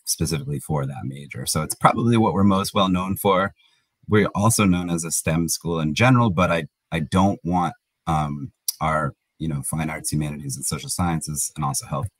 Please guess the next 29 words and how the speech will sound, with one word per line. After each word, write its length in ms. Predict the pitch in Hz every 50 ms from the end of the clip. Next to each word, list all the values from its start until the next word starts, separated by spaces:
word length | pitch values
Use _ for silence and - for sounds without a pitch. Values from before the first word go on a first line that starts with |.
| _ _
professions, 760 | - - - 139 135 139 - 139 135 135 135 143 - - - _ _ _ _ _ _ _ _ -
and 100 | 87 92
then 100 | 90 80 76
the 60 | 71
traditional 460 | - - - 82 80 - - 73 67
sciences 420 | - - 69 69 69 - 69 - -
to 80 | -
be 160 | 65 71 69
overlooked. 680 | - 76 73 - 69 69 71 73 71 - _ - - - _ _ _ _ _ - _ _ _ -
Um, 180 | 80 80 76 71
'cause 160 | - 101 78
we 100 | 87 90
do 140 | 80 120 135
have 160 | 120 101 92
some 200 | - 95 87 85
majors 460 | 85 90 87 85 76 85 82 80 -
that 180 | 85 82 80 80
are 120 | 78 76
really 260 | 76 87 92 85 80 -
interesting, 500 | - 87 82 - 78 73 - - 78 73
especially 460 | 73 71 - - 87 80 - - 80 -
for 120 | - 73
a 80 | 73 -
student 440 | - - - 78 76 76 71 -
from, 500 | - - 73 71 71 71 71 71 67 65 -
like, 180 | 73 71 67 65
Vermont, 440 | 73 73 76 76 82 80 78 64 -
for 140 | - 69
instance. 600 | 71 69 69 - - 71 69 71 - - - -